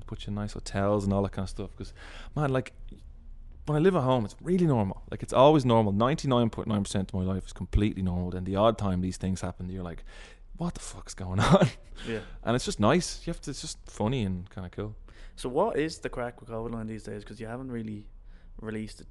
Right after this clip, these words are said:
Speaker 2: tune. You, you released the album twenty twenty, but, like,
Speaker 1: Yeah.
Speaker 2: what is the future plans, like?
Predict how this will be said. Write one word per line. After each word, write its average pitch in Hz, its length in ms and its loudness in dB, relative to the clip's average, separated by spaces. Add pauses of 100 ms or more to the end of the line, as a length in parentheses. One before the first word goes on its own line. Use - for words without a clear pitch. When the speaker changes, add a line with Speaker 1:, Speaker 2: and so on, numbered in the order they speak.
(160)
Speaker 2:
tune. 107 340 -10
You, 120 220 -4
you 139 140 -6 (100)
released 160 260 -10
the 123 60 -2
album 113 220 -2
twenty 110 220 -8
twenty, 107 260 -8
but, 101 200 -10
like, 98 300 -12
Speaker 1:
Yeah. 98 220 -2 (520)
Speaker 2:
what 120 400 -2
is 120 180 -6
the - 80 -12
future 110 300 -8
plans, 113 380 -6
like? 104 80 -4